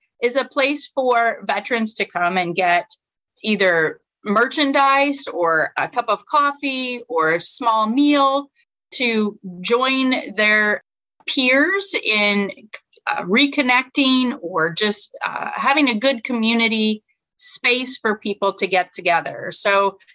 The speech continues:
that's why we're there. We're there to serve our veterans in providing reasonably priced goods and merchandise and, uh, to,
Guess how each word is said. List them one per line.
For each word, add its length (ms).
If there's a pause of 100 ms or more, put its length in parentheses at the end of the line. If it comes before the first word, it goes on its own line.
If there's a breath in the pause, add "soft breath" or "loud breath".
that's 220
why 160
we're 240
there. 400
We're 160
there 400
to 100
serve 520 (100)
our 220
veterans 800
in 300
providing 840 (260)
reasonably 720
priced 540
goods 300
and 160
merchandise 800 (160)
and, 480 (200)
uh, 340 (100)
to, 320